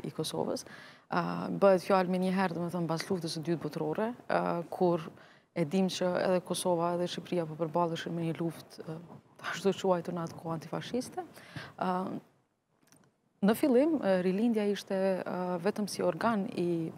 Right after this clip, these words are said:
Partisë Komuniste Jugoslave, e, por ma vonë ajo u përmbys dhe, e, ishte enti kryesor i botimit në gjuhën shqipe, sepse ishte e vetmja gazet, e vetmja sh-, i vetmi shtyp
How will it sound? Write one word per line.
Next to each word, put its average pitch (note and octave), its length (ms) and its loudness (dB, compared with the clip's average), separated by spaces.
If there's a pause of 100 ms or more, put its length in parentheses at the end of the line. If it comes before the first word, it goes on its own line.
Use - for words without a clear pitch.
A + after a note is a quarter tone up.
Partisë E3+ 420 -2
Komuniste F3 480 -2
Jugoslave, E3 640 -2
e, - 580 -4
por G3+ 160 4
ma F#3 160 2
vonë A3 400 2
ajo G3 240 6
u G3 80 2
përmbys F#3 600 0
dhe, F#3 160 -2 (260)
e, F3 800 -6 (400)
ishte G3 380 2
enti G3+ 360 2
kryesor G#3+ 640 2
i F3+ 400 2
botimit F#3 560 0
në E3+ 80 2
gjuhën F#3 320 0
shqipe, F#3+ 360 -2
sepse G3+ 280 0
ishte F#3+ 240 0
e F#3 160 2
vetmja G#3 400 0
gazet, F3+ 480 2
e F#3 80 0
vetmja F#3+ 400 0
sh-, - 140 -6
i G3 100 2
vetmi G3 320 0
shtyp - 300 0